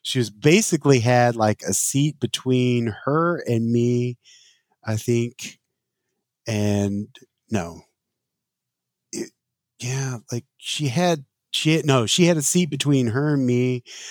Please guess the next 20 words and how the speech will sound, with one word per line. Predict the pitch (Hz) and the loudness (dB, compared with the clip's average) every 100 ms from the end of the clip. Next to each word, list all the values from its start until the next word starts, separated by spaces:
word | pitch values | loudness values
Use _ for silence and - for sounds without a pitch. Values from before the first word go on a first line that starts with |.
| - - | -20 -14
and | - 117 113 110 110 107 104 _ _ - | -2 0 2 2 2 0 -4 _ _ -6
she | - 127 | -4 -2
s-, | 107 - _ _ - | -4 -6 _ _ -4
had | 107 123 | 0 2
an | 120 | 2
empty | 123 131 135 | 0 0 -2
seat | - 135 123 | 0 0 0
on | 120 | 0
the | 110 | -4
opposite | 78 117 113 117 113 | -2 -4 -2 -8 -8
side | - 117 107 | -4 -4 -4
of | 95 | -4
her, | 120 | -6
so | 107 - | -6 -8
she | 95 190 | -8 -6
wasn't | 214 120 113 120 - | -4 -4 -4 -8 -10
crowded | - 120 123 104 | -4 -2 -2 -4
by | 95 98 | -4 -2
anybody. | 107 107 90 87 87 87 90 - - - - - - - | -2 -2 -6 -8 -8 -10 -14 -20 -20 -20 -20 -20 -20 -12
Uh, | 110 107 95 92 87 | -4 -2 -2 -4 -6